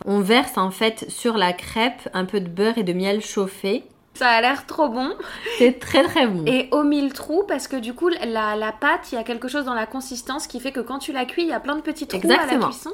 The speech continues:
Speaker 1: Oui, c'est
Speaker 2: Ok,
Speaker 1: ça.
Speaker 2: donc le miel, il se met bien dans les trous,
Speaker 1: C'est
Speaker 2: le beurre.
Speaker 1: ça, c'est
Speaker 2: Ah.
Speaker 1: bien, c'est, c'est, c'est, c'est bien imprégné de miel
Speaker 2: Ah,
Speaker 1: et
Speaker 2: ça
Speaker 1: du
Speaker 2: doit
Speaker 1: coup,
Speaker 2: être
Speaker 1: c'est super
Speaker 2: fantastique.
Speaker 1: bon.
Speaker 2: Ok.
Speaker 1: Donc voilà.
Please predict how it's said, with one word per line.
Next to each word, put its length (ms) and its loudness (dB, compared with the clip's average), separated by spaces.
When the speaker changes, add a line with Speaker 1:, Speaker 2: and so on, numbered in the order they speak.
Speaker 1:
Oui, 160 2
c'est 80 2
Speaker 2:
Ok, 100 0
Speaker 1:
ça. 120 6
Speaker 2:
donc 200 -2
le 100 0
miel, 280 0
il 80 0
se 120 -6
met 200 -2
bien 280 -4
dans 120 -2
les 140 -4
trous, 540 -8
Speaker 1:
C'est 100 10
Speaker 2:
le 40 2
beurre. 100 -4
Speaker 1:
ça, 140 6
c'est 160 2
Speaker 2:
Ah. 140 2
Speaker 1:
bien, 800 8
c'est, 240 -6
c'est, 260 0
c'est, 120 4
c'est 140 2
bien 320 8
imprégné 380 6
de 100 4
miel 380 4
Speaker 2:
Ah, 120 8
Speaker 1:
et 40 4
Speaker 2:
ça 60 4
Speaker 1:
du 40 2
Speaker 2:
doit 80 6
Speaker 1:
coup, 160 4
Speaker 2:
être 60 2
Speaker 1:
c'est 100 0
super 200 0
Speaker 2:
fantastique. 280 -4
Speaker 1:
bon. 120 -4
Speaker 2:
Ok. 140 -6
Speaker 1:
Donc 260 4
voilà. 520 4